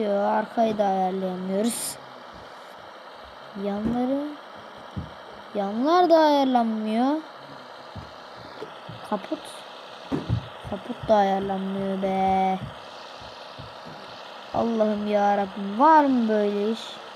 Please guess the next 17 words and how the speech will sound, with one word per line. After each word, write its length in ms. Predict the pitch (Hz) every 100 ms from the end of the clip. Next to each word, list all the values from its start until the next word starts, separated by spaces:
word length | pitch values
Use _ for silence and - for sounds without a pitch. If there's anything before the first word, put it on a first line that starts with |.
| -
He, 160 | 277 226 208 240
var 220 | 330 330
mı 220 | 277 226
böyle 440 | 220 202 202 202
iş? 100 | 220 - - - - - - - - - - -
Oho, 1200 | 202 202 185 202 233 262 254 226 208 196 190 185 175 - 208
elli 320 | 196 202 220 -
coin'lik 440 | 240 220 226 240 247 -
filan. 220 | - 240 262 277 - - - - - - - - - - - - - - -
Oha, 380 | 196 196 196 175 196
bu 120 | 220
ne 120 | 220
lan? 220 | 202 214 254 - - - - - - - - - - - - - - - -
Kanka, 320 | 202 190 190 180 - 202 214 240
direkt 380 | 285 226 - -
boş 280 | 226 -
ver, 180 | 196 190